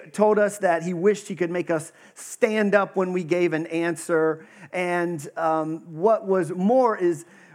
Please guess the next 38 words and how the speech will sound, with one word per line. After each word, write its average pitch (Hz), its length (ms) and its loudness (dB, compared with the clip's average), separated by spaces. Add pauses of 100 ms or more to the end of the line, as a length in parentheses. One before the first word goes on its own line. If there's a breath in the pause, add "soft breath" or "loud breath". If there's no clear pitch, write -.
(120 loud breath)
there 214 160 6
were 262 100 2
things 262 320 0
that 196 120 0
he 202 160 -2
did 160 480 2
that 165 240 2
he 220 140 -4
didn't 214 260 -2
ask 220 320 -2
permission 165 360 -4
for. 165 200 -2
So 196 200 0
in 214 80 -2
other 214 140 -2
words, 196 200 -2 (240 loud breath)
if 175 240 -2
Doctor 233 360 -2
Lopriato 196 580 0
asked 190 300 -4
you 180 140 -4
a 165 40 -2
question 170 460 -6
in 139 120 -8
class 131 760 -4 (280 loud breath)
and 190 180 -2
you 226 120 2
started 220 460 0
to 202 160 -8
answer 147 600 -4 (200 loud breath)
and 185 120 -4
your 202 140 0
answer 240 280 -4
was 196 140 0
not 196 320 -2 (220)
well 196 260 4
thought 160 360 0
out 123 400 -2